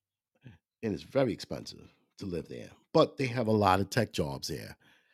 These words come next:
All right? So, San Francisco dead last in terms of affordability, which is true.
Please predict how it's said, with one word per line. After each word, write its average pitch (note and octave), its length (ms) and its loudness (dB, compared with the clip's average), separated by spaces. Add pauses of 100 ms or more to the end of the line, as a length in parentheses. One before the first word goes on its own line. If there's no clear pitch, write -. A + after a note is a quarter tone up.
(280)
All G#2 60 -8
right? D#3+ 260 -2 (540)
So, G2+ 640 -2 (2750)
San C3+ 360 4
Francisco A#2+ 400 0
dead G#2+ 220 4
last A2 340 2
in F#2+ 100 2
terms G2+ 300 0
of D#2 60 -4
affordability, F2 760 -2
which E2+ 200 -6
is D#2 80 -12
true. E2 420 -4